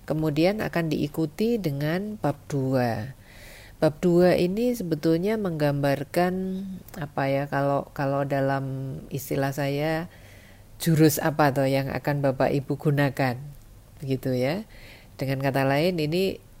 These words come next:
teori apa yang akan digunakan untuk mendasari penelitian Ibu dan Bapak. Dan dari teori yang digunakan itu, kemudian,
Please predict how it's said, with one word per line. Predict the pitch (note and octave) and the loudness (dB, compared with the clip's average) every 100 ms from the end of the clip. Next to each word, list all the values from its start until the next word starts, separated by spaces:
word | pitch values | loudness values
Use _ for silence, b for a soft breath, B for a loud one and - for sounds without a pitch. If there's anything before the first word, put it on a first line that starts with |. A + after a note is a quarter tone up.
| - | 6
teori | D#3+ D#3+ E3 D#3+ | 8 10 10 8
apa | D#3 E3+ - C#3+ B2 C3 - - - | 6 0 0 0 0 -4 -8 -16 -8
yang | D#3+ D3+ C#3 | -4 -2 -4
akan | D3 D3 - D#3+ E3 | -6 -4 0 0 0
digunakan | D3+ D3+ C#3+ C#3+ C#3 C#3+ C#3 - C#3 C3 B2+ E3 F3+ | -2 0 0 0 -2 -2 -4 -4 -2 -2 0 -2 0
untuk | D3 C3+ - - | -4 -4 -4 -4
mendasari | D#3+ C#3+ C3 C#3 C3 D3 | -2 0 0 0 0 -2
penelitian | D#3+ D3 C3+ C3+ C3 C3+ C3+ C#3+ D3+ - - D#3 | -2 -4 -2 -4 -2 -2 -2 -2 -6 -12 -10 -6
Ibu | C#3 D3 | -2 -2
dan | C3 B2 | 0 0
Bapak. | A#2+ A#2 - - - B B B B B B B B | -2 -4 -4 -8 -8 B B B B B B B B
Dan | C#3 C#3 | -4 0
dari | C#3 C#3+ C#3+ C#3+ | 0 2 0 4
teori | D#3+ D3+ D3+ D#3+ D#3 | 8 8 8 8 6
yang | C#3+ | 4
digunakan | C#3+ C#3+ C#3+ C#3+ C#3 C#3+ C#3+ | 0 0 2 2 2 0 0
itu, | C#3 - A#3 B3+ C4 C4 B3 F#3+ - | -2 2 4 6 4 0 -4 -16 -8
kemudian, | C#3 C#3 C3 C#3+ D3 D#3+ E3 D#3+ | -4 -2 0 2 2 2 -2 -8